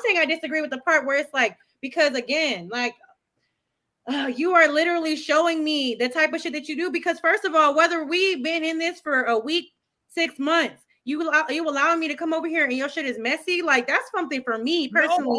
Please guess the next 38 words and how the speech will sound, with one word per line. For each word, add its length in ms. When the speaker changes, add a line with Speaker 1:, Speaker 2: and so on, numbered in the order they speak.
Speaker 2:
hold 120
on, 240
Speaker 1:
You 80
Speaker 2:
Mo. 100
I 60
Speaker 1:
won't 140
come 100
Speaker 2:
think, 100
Speaker 1:
up 60
into 140
Speaker 2:
hold 20
Speaker 1:
my 160
Speaker 2:
on. 80
Speaker 1:
house 220
and 100
my 60
house 260
is 80
disorganized 720
or 180
clothes 460
not 280
washed 340
and 180
just 240
Speaker 2:
Nah. 60
Speaker 1:
around 540
Speaker 2:
See, 160
Speaker 1:
and 80
Speaker 2:
Mo, 80
Speaker 1:
it's 220
dirty 260
Speaker 2:
hold 20
Speaker 1:
up 60
Speaker 2:
on, 80
Speaker 1:
in 60
this 80
Speaker 2:
Mo. 80